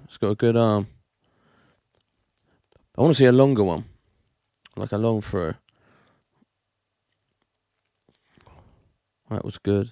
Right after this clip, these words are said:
Down. Bang.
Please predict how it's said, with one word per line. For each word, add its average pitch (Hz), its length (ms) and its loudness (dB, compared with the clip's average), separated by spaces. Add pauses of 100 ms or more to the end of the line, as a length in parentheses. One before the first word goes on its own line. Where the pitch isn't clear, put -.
(4000)
Down. 110 420 -6 (1000)
Bang. 107 380 -4